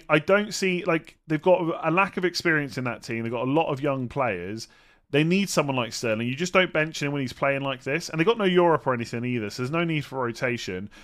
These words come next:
So Sterling on the right, Sterling on the left. I think he plays no matter what. With Jackson, that is potentially an issue. I mean, Po-, Pochettino did say he thinks Jackson, what did he say? Something like, "Jackson's got the potential to be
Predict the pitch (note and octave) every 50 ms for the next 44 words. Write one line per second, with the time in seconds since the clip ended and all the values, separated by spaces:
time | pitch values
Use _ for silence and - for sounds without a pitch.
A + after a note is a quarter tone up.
0 | - - - - - C#3 D3 C#3 - - G#3 G#3+ G#3+ G#3+ G#3 G3+ F#3+ F3 F3 E3+
1 | E3 D#3+ D#3+ E3 - - - F#3 F#3 E3+ E3+ D#3+ D#3 D3+ D3 C#3+ C3 B2+ B2 -
2 | - _ C#3 C#3 F3 F3+ E3 - E3+ D#3+ C#3+ - - D3 C#3 C#3+ B2+ A#2 - -
3 | - - - - C3 C3 C3 B2+ A2+ A2+ A#2 A#2+ A2+ G2 E2+ F#2 A2 - - -
4 | - _ _ _ _ _ _ _ - - _ _ _ _ _ _ _ _ _ C#3+
5 | D#3 F#3 G#3+ A3+ A#3 A3 F#3 E3+ - - _ _ _ _ _ D3 C3 F3 G#3+ G3+
6 | F#3+ - - - C3 A#2 A#2+ C#3 E3 F#3 - A3+ G#3+ G#3+ F#3+ - - - - D3+
7 | C#3+ C3 - - - A#2+ G#2+ G2+ G2+ G2+ - - - F2+ F2+ G#2 C#3 E3 F3+ _
8 | _ _ _ _ _ _ _ _ _ _ _ _ _ _ _ - D#3 E3 F#3 F#3
9 | E3 F3 G#3 B3+ - - E3+ A3+ B3 G#3 G#3+ G3 - A#3 A3 F#3+ D3+ C#3+ E3+ E3+
10 | E3 - - F#3+ E3+ D#3 D3+ - D#3+ D#3 C3+ - D#3+ D3+ D3 C#3 - - - D#3+
11 | D#3+ E3 - E3 D3+ E3+ D#3+ F3+ A3+ A3 A#3 A3+ B3 G#3+ - A3+ A3 A#3 A3 -
12 | G#3+ F#3+ G3+ F#3+ F#3+ F3+ F3+ F3 E3+ - F#3 F3+ - - - F3 D#3+ - F3 -
13 | D#3 C3+ D#3 - - E3 D#3 D3 - D3 B2+ - - B2+ D3 C#3+ C#3 C3 C3 B2+
14 | A#2+ -